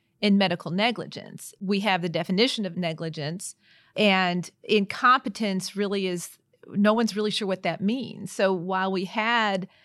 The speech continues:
an expert talk about whether the physician was administratively competent, because there are Joint Commission rules that all hospitals have to follow regarding physicians with mental or physical problems,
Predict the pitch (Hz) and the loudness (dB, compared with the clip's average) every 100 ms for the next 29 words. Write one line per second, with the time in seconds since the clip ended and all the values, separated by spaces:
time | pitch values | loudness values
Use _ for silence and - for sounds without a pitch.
0 | _ _ _ 202 202 208 220 - 214 190 | _ _ _ 0 2 2 0 -4 -2 -2
1 | - 208 196 202 185 180 175 170 170 - | -2 -2 -2 0 -2 2 2 2 0 -4
2 | - 175 185 180 180 175 - 180 190 185 | -10 -2 0 0 -2 -4 -4 -2 -2 -2
3 | 190 175 170 160 - _ - 180 165 185 | -2 -4 -4 -6 -8 _ -2 0 2 2
4 | 196 180 - - 196 254 339 214 175 - | 2 0 -4 -2 2 4 4 2 -2 -4
5 | 185 - - - - 196 - 196 175 190 | -8 -10 -12 -8 -6 -6 -4 -6 -2 0
6 | 180 170 127 - 190 - 190 180 185 - | 2 2 0 -2 -4 -2 -2 0 0 0
7 | 180 170 160 _ _ _ - 196 226 226 | -2 -4 -8 _ _ _ -6 -2 2 4
8 | 208 185 185 190 - 185 180 202 202 - | 4 2 0 -2 2 2 2 2 0 0
9 | 196 175 202 175 170 - 277 247 240 220 | -8 -4 -4 -4 -4 2 4 6 4 4
10 | 214 180 160 170 175 170 160 160 _ _ | 2 0 -4 -4 -4 -4 -8 -10 _ _
11 | - 180 202 196 185 180 175 165 175 185 | -8 -4 -2 -2 -6 -6 -6 -8 -6 -6
12 | 185 165 - 170 160 160 160 196 185 - | -6 -6 -6 -8 -6 -6 -6 -8 -8 -10
13 | - - 220 220 196 156 151 170 | -10 -2 2 2 0 -6 -6 -10